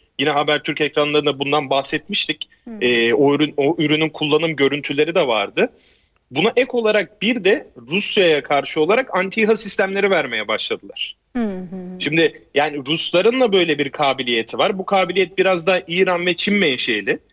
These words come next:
Speaker 1: açıkçası. Ee, Ukrayna'da ise bu kabiliyet biraz daha Amerikan menşeli. Biz sahada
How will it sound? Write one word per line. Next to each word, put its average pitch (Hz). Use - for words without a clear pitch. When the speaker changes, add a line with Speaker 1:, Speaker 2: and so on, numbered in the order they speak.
Speaker 1:
açıkçası. 131
Ee, 131
Ukrayna'da 190
ise 170
bu 170
kabiliyet 160
biraz 160
daha 165
Amerikan 147
menşeli. 131
Biz 165
sahada 220